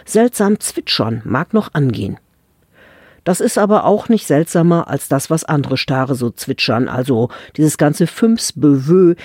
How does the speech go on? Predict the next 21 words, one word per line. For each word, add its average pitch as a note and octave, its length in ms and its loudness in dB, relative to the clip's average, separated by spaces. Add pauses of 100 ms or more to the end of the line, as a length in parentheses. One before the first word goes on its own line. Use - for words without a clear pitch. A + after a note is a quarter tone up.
(200)
Rinzikete, D#3+ 880 2
Rakete B2 640 0 (140)
und C#3+ 360 -2
so D3+ 280 0
weiter. G#2+ 480 -4 (880)
Und - 180 -6
Kirschen D3 600 0
klaut D#3 280 2
er D#3+ 120 4
höchstens G#3 480 0
über F3 220 0
einen F3+ 200 2
meteorologischen F#3 880 2
Umweg. B2+ 600 -2 (720)
Der C3 120 0
Wetterstar B2+ 580 0 (140)
ist D3+ 220 -6
nämlich A#2+ 340 0
der C3 180 -2
Erzeuger A#2+ 680 0 (180)
des - 240 -4